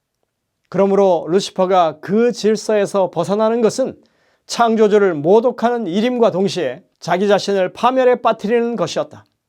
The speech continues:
그러나 그 무한한 사랑과 자비로 주어진 경고는 반항심을 일으킬 뿐이었다.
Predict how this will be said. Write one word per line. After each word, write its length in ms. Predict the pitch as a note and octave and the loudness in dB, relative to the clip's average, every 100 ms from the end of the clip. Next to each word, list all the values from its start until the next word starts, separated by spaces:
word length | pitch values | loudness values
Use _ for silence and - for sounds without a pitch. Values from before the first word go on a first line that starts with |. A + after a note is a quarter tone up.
| _ _ | _ _
그러나 380 | - B3 G#3+ D3 | 2 2 2 2
그 100 | B3 | 0
무한한 480 | E3 G3+ B3+ B3+ | 2 2 2 0
사랑과 480 | G#3+ - C#4 C#4+ B3 | -4 -2 -2 0 0
자비로 420 | F#3 F3+ G#3+ B3 | 2 0 2 2
주어진 420 | A#3 G#3 F#3+ F#3+ F3 | 2 2 2 0 0
경고는 560 | F#3 G#3 G#3 A2+ D#3 - _ _ - | 0 0 0 -4 -14 -20 _ _ -10
반항심을 800 | D#3+ G#3 B3 B3 A3 A3 B3+ - | -4 0 0 -2 0 0 0 -2
일으킬 560 | A3 B3+ - A#3 A#3+ A#3+ | 0 0 -2 -6 -8 -4
뿐이었다. 500 | A#3+ G#3 - - | -2 -2 -4 -14